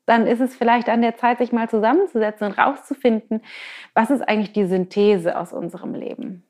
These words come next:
Was ist das, was ich möchte? Was ist das, was du möchtest? Und wie bringen wir das bestmöglichst zusammen, sodass wir beide uns gegenseitig optimal darin supporten, die nächstbeste Version von uns selbst zu werden und gleichzeitig die nächstbeste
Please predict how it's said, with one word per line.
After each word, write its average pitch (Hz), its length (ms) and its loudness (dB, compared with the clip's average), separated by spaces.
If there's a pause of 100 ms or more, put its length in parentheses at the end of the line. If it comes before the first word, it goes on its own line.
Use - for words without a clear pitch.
(140)
Was 233 200 0
ist 302 160 2
das, 240 160 -2
was 208 100 -4
ich - 300 -2
möchte? 269 260 0
Was 220 160 -4
ist 226 140 -8
das, 226 160 -8
was 214 220 -6
du 370 180 6
möchtest? 202 420 0
Und 190 160 -2
wie 240 140 4
bringen 285 320 4
wir 220 80 2
das 202 160 -4
bestmöglichst 240 1040 0
zusammen, 247 680 6 (420)
sodass 220 420 4
wir 214 120 6
beide 240 580 6
uns 202 280 0
gegenseitig 214 800 4
optimal 285 580 2
darin 269 360 4
supporten, 269 840 2 (420)
die 233 120 10
nächstbeste 269 840 6
Version 233 460 6
von 208 200 2
uns 180 200 0
selbst 175 580 4
zu 285 140 2
werden 311 260 6
und 247 180 4
gleichzeitig 330 800 0
die 262 140 6
nächstbeste 262 1800 4